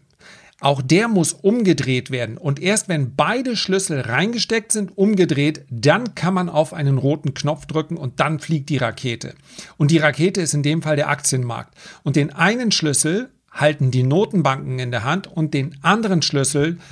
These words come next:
halten die Regierungen in der Hand. The Fed is lending, not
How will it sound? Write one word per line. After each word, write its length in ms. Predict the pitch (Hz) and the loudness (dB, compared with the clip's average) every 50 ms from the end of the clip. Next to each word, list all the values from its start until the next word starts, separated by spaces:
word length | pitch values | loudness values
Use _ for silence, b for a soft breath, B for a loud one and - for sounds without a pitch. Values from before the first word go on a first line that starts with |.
| B B B | B B B
halten 400 | - - 147 151 151 - 156 151 | -2 0 0 0 2 2 0 0
die 100 | 151 156 | 2 0
Regierungen 560 | 151 160 156 143 127 180 196 185 165 143 127 123 | 2 0 0 0 2 2 4 4 4 2 2 0
in 160 | 131 123 120 | -4 -4 -4
der 160 | 120 120 117 | -4 -4 -4
Hand. 240 | 120 120 - - - _ - B B B B B B B B B B B B B B - | -6 -8 -10 -14 -16 _ -20 B B B B B B B B B B B B B B -2
The 120 | 127 - | -2 0
Fed 480 | 123 - - - 208 233 240 - - _ _ _ | 0 0 0 2 2 2 0 -4 -8 _ _ _
is 340 | - 180 185 185 175 - - _ _ _ _ _ _ _ _ _ - | -2 0 0 2 2 0 -2 _ _ _ _ _ _ _ _ _ -8
lending, 760 | 117 117 135 160 185 202 208 185 147 131 120 113 110 113 - _ _ | -2 0 2 4 4 4 4 4 2 2 0 -2 -6 -10 -14 _ _
not 460 | - 127 135 151 165 180 196 - - | 0 2 2 4 2 2 0 -2 -8